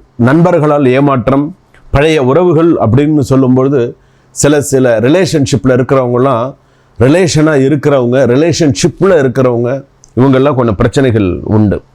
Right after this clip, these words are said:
So, உங்களுக்கு வந்து பார்த்தீங்கன்னா நிறைய நல்ல விஷயங்கள் நடக்கிறதுக்கான வாய்ப்புகள் மீனராசி பொறுத்தளவுக்கு இருக்கு.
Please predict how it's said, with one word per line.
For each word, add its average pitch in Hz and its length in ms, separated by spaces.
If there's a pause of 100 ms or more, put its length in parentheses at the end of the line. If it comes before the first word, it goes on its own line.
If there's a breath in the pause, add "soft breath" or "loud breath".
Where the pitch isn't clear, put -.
(680 loud breath)
So, 196 200
உங்களுக்கு 147 460
வந்து 170 200
பார்த்தீங்கன்னா 151 640
நிறைய 135 380
நல்ல 165 280
விஷயங்கள் 151 440
நடக்கிறதுக்கான 127 500
வாய்ப்புகள் 143 600
மீனராசி 135 460
பொறுத்தளவுக்கு 127 800
இருக்கு. 107 400